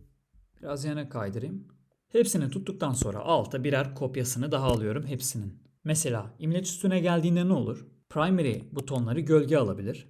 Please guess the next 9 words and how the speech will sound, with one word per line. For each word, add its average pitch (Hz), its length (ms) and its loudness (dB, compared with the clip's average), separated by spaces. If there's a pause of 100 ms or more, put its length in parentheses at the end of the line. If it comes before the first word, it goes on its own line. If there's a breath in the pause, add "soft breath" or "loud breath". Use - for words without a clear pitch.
(220)
Bu 180 80 -4
yüzden 147 260 -2
hepsini 131 320 -2
seçip - 480 -6 (340)
gölgeler 156 480 4
için 165 260 2
de 156 60 2
stilimiz 110 460 -2
vardı. 101 420 -4